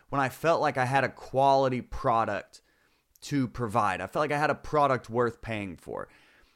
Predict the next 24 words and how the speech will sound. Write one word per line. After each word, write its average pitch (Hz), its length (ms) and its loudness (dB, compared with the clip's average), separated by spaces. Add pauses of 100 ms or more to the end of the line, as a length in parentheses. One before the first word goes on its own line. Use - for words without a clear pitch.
Because 139 240 -2
the 147 80 0
thing 226 220 2
about 165 460 6 (640)
these 123 240 -2
corporate 165 520 0
gigs 151 680 6
or 117 120 2
all 131 180 4
these 135 240 -2
other, 135 300 2
like, 113 240 -4
paid 160 420 -2
gigs, 107 460 -2
the 120 220 -2
big 180 1000 2 (640)
deal 151 540 2
is 113 500 2
the 120 200 2
rebook. 127 680 -2 (520)
You 131 140 -4
can 131 200 -2
book 190 440 2
one, 180 600 2